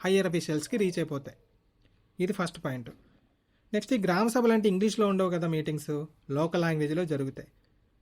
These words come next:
So వీటిని ఒక లాంగ్వేజ్ నుంచి వేరే లాంగ్వేజ్కి కన్వర్ట్ చేయడానికి ఈ సభాసార్ అనేది భారత ప్రభుత్వమే రూపొందించిన వేరే టూల్ మీద డిపెండ్ అవుతుంది. అదేంటంటే భాషిని,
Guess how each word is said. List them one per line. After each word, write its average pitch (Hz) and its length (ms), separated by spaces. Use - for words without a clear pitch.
So - 120
వీటిని 220 220
ఒక 190 140
లాంగ్వేజ్ 214 400
నుంచి 196 180
వేరే 160 220
లాంగ్వేజ్కి 156 480
కన్వర్ట్ 156 400
చేయడానికి 139 500
ఈ 196 80
సభాసార్ 196 540
అనేది 147 340
భారత 180 420
ప్రభుత్వమే 208 460
రూపొందించిన 170 540
వేరే 180 320
టూల్ 190 200
మీద 165 200
డిపెండ్ 151 340
అవుతుంది. 123 320
అదేంటంటే 147 460
భాషిని, 143 460